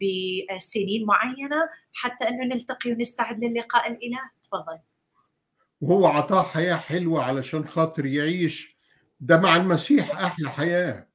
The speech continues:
Speaker 2: ده مع المسيح يبقى عنده اطمئنان إنه هو لو مات في أي لحظة ليه الأبدية. يبقى عنده اطمئنان من جهة حياته الأبدية.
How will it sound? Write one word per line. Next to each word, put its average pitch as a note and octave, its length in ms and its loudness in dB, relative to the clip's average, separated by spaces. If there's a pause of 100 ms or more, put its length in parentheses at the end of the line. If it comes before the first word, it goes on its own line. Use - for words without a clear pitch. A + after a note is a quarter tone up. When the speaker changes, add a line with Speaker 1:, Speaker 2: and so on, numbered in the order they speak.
(420)
Speaker 2:
ده E3+ 100 6
مع F3+ 200 6
المسيح F3+ 480 2
يبقى D#3 280 2
عنده F3+ 280 0
اطمئنان F3+ 640 0
إنه D#3+ 280 0
هو G3 200 2
لو E3+ 200 2
مات G3+ 280 0
في F3 180 -4
أي F#3 180 2
لحظة D3 560 0 (300)
ليه G3+ 200 0
الأبدية. F3 840 0 (1120)
يبقى F3+ 380 4
عنده G3+ 500 4
اطمئنان G3+ 600 2
من F3 160 2
جهة G3+ 280 0
حياته F#3+ 500 0
الأبدية. D#3+ 760 0